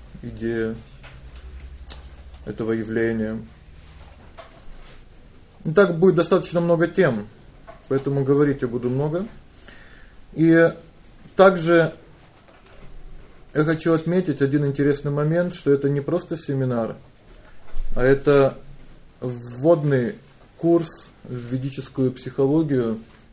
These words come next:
также для тех, кто с июня месяца будет у меня учиться на заочном отделении в институте.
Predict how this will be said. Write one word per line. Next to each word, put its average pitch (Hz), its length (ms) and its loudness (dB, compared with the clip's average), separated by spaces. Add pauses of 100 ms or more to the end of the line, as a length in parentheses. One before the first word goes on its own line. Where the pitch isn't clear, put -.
также 127 320 2
для 117 200 -4
тех, 151 440 0
кто 117 440 -4 (640)
с - 160 -8
июня 135 320 0
месяца 139 460 -4
будет 127 340 -4
у 117 40 -6
меня 117 260 -6
учиться 117 420 -8
на 113 160 -4
заочном 117 480 -6
отделении 117 480 -2
в 107 100 -8
институте. - 500 -14